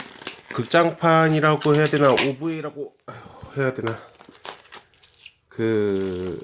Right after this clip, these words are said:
봤는데 너무 허무하더라고요. 그 극장판은 내용이 원래 그 일본 애니메이션 보면은 극장판이라는 게 그냥 오브에이랑 다를 게 없어요. 그냥 그 원래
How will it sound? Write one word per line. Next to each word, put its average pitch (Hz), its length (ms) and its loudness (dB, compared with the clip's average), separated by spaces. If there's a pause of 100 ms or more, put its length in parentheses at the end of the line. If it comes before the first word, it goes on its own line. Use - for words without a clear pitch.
(140)
봤는데 110 680 -2 (440)
너무 110 420 2 (180)
허무하더라고요. 131 720 0
그 - 220 -8
극장판은 101 840 -4 (920)
내용이 95 440 2 (960)
원래 151 260 4
그 127 260 2
일본 208 460 4 (120)
애니메이션 160 480 2
보면은 110 520 -2 (1500)
극장판이라는 120 800 -2
게 117 300 -2 (1120)
그냥 135 220 0
오브에이랑 180 580 2
다를 - 280 -8
게 185 80 -2
없어요. 143 360 0
그냥 113 220 0 (840)
그 123 160 4
원래 120 420 6